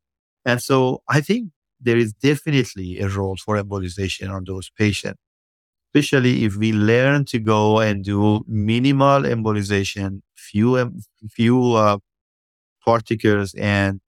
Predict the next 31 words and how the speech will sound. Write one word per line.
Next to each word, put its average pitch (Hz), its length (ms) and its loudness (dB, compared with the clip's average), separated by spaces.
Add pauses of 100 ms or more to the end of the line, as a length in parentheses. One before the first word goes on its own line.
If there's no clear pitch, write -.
you 104 120 -2
know, 98 340 0 (120)
really 113 240 4
go 110 200 0
to 107 140 -8
the 104 140 0
point, 104 580 -2
remove 104 480 -2
only 104 220 2
the 107 140 0
blush, 101 600 -2
don't 101 240 -4
be 107 100 0
too, 104 440 -4
uh, 95 320 -4 (220)
too 104 180 -2
cowboy. 110 640 2
I 117 100 0
think 131 220 -4
there 110 140 2
is, 120 340 0
there 104 140 2
is 107 180 0
a 101 80 2
role, 101 500 2
and 98 400 -2
he 104 120 -14
showed 110 320 0
a 95 60 -4
lot 98 320 -2
of 104 120 -2